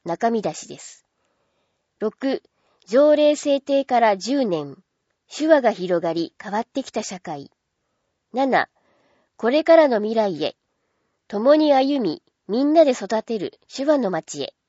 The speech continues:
八、手話サービスのご案内。九、ワンダフル、手話と補助犬フェスタ。十、インフォメーション。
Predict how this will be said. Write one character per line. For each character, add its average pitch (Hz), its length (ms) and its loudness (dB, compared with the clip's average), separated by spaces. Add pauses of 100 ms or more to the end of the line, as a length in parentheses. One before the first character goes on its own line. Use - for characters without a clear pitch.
(720)
八、 - 460 -12 (560)
手 - 180 -10
話 277 120 2
サ 339 200 4
ー 320 40 4
ビ 247 120 -6
ス - 120 -10
の 151 160 -4
ご 156 180 -4
案 196 200 -4
内。 170 260 -6 (920)
九、 269 300 -2 (600)
ワ 254 140 0
ン 302 80 0
ダ 240 100 -4
フ 190 140 -10
ル、 143 160 -14 (560)
手 - 200 -6
話 320 140 6
と - 120 -8
補 165 120 -10
助 240 180 -2
犬 269 240 -2
フ 254 120 -12
ェ 247 60 -4
ス - 140 -20
タ。 - 180 -12 (1000)
十、 208 340 -4 (400)
イ 247 120 -2
ン 294 40 0
フ 311 140 2
ォ - 20 6
メ 294 160 4
ー 277 40 0
シ - 160 -8
ョ 160 80 -4
ン。 143 200 -14